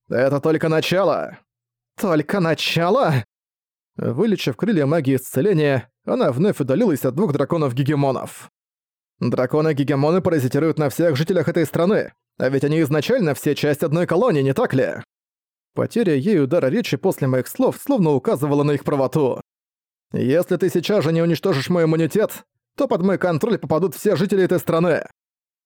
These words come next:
Верфлер погрузилась в отчаяние. Стиснув зубы со слезами на глазах, она наложила заклинание на двух несущихся на нее драконов-гегемонов.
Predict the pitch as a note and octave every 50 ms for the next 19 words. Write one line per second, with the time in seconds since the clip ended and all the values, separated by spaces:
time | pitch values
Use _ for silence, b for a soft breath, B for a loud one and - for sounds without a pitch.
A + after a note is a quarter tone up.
0 | _ _ - - A#2+ A2+ A#2+ B2 A#2 - - E3 G3+ F3 - D3 C3 C3 C3+ B2
1 | C#3 C#3 C3 - C3 A#2+ G#2+ - - E3 F#3 F3 D#3+ D3 D3 C#3+ C#3 C3+ C3 A2+
2 | - _ _ _ _ _ _ _ _ - - - - C#4+ B3 - - D3+ C3 A#2+
3 | C3 A3 B3+ D#3+ D3+ D3 B2+ - C3 - - C3+ B2+ D#3+ D#3+ C#3+ C3+ C3+ B2+ C3
4 | B2+ B2 A#2 - F#3+ C#3+ - - - _ _ _ _ _ _ - - - B2+ C#3
5 | G3+ A#3 G#3 F3 D#3+ D3+ C#3+ C3 A#3 G#3+ E3 C#3 B2+ C3 - C#3 F#3+ A3 F#3+ D#3+
6 | D3 C#3 C3 B2+ D#3 B3+ A#3 - D3 C#3 B2+ - - C4 - - F3 D3 - D#3
7 | D#3 C#3+ C3+ D3+ F#3+ E3 C#3+ - - - E3+ D#3 C#3+ A#2+ C3 D3+ B2+ D3+ C#3 D3
8 | C#3 B2+ E2+ - - - - -